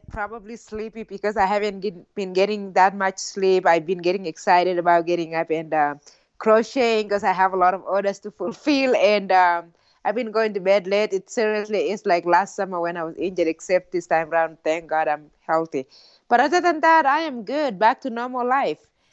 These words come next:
with a, a few, um, you know, interviews doing here and there. So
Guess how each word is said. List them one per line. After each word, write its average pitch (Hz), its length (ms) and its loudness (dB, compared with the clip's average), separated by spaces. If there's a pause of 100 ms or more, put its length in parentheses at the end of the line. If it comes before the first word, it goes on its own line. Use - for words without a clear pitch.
(120)
with 220 160 0
a, 202 180 4 (160)
a 202 60 0
few, 247 460 -2
um, 175 680 2
you 185 80 -2
know, 190 120 -4
interviews 196 580 -6 (140)
doing 185 380 2
here 175 240 -2
and 160 140 -4
there. 160 240 4
So 143 320 -4